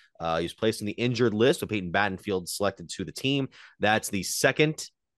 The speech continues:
prime star-, primary starter for the Guardians to go down in the last couple of weeks. And Tristan McKenzie now going to the sixty-day list. So that's not a great, uh, way to kick things off. But Shane Bieber cleans up a lot of messes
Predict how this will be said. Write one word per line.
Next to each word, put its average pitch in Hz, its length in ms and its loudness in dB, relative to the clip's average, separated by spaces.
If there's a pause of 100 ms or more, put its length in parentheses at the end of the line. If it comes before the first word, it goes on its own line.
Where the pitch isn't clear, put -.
(540)
prime 139 320 4
star-, - 300 -2
primary 135 400 2
starter 135 400 2
for 135 160 -6
the 117 80 -4
Guardians 123 420 0
to 113 140 -10
go 104 160 2
down 104 280 2
in 110 80 -2
the 104 140 -4
last 107 260 0
couple 107 220 -4
of 98 60 -4
weeks. 113 180 -2
And 110 100 -8
Tristan 135 260 0
McKenzie 139 500 0 (280)
now 123 160 4
going 135 200 4
to 127 40 2
the 113 80 0
sixty-day 98 840 0 (200)
list. 98 400 0
So 107 80 -2
that's 113 220 0
not 113 160 2
a - 20 -6
great, 85 320 -6 (100)
uh, 76 840 0 (100)
way 98 240 2
to 87 80 -2
kick - 180 -2
things 92 240 -6
off. 98 220 2 (100)
But 170 240 6 (1800)
Shane 143 280 -2
Bieber 135 260 0
cleans 127 280 -6
up 127 120 0
a 87 40 -2
lot 95 280 4
of 131 60 0
messes 85 460 -2